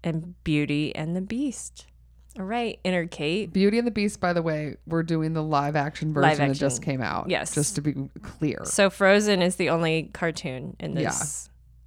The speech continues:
Speaker 2: Everything else is live action. So,
Speaker 1: Mm-hmm.
Speaker 2: mm, okay. Um, I feel like neither of them are charmed by The Princess Diaries 'cause it's, like, American and
Speaker 1: Ye-
Speaker 2: it's kind of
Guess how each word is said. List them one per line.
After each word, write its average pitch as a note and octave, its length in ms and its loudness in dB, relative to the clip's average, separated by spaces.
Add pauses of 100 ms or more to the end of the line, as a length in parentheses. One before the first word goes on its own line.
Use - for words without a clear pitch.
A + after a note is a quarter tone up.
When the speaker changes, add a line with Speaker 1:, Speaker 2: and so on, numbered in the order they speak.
(120)
Speaker 2:
Everything D3+ 360 -4
else C#3 200 -4
is D3 140 -6
live - 160 -6
action. - 400 -12
So, E3+ 240 -4
Speaker 1:
Mm-hmm. E3+ 180 -8 (220)
Speaker 2:
mm, - 40 -10 (140)
okay. D#3+ 400 -2 (140)
Um, B3+ 400 2 (760)
I A3 100 4
feel E4+ 220 0
like G#4+ 220 -2
neither G#3+ 380 4
of G#3 100 0
them F3 400 0 (160)
are E3+ 120 2
charmed D#3 540 -2
by C#3+ 160 0
The C#3+ 120 -4
Princess C#3+ 420 -2
Diaries B2 520 -2
'cause D3+ 180 -6
it's, C3+ 180 -8
like, C3+ 300 -6
American - 800 -6
and D3+ 100 -4
Speaker 1:
Ye- C#3+ 60 -2
Speaker 2:
it's D3 100 -10
kind D#3 440 -2
of C#3 200 -4